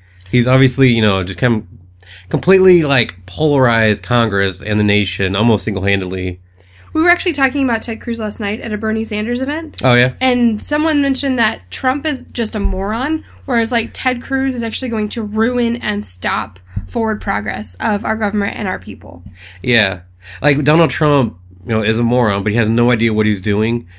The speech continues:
Speaker 1: Ted Cruz actually is political. He has the experience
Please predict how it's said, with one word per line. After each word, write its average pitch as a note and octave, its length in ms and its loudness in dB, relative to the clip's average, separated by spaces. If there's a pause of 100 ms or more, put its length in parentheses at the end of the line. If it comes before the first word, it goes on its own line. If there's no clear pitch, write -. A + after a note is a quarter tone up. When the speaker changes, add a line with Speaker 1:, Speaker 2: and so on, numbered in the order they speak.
(180)
Speaker 1:
Ted F3 220 4
Cruz C#3+ 520 4
actually B2 680 0 (300)
is B2+ 300 4
political. A2 500 0
He G2 100 -2
has A2 180 0
the A2 80 0
experience G2 880 0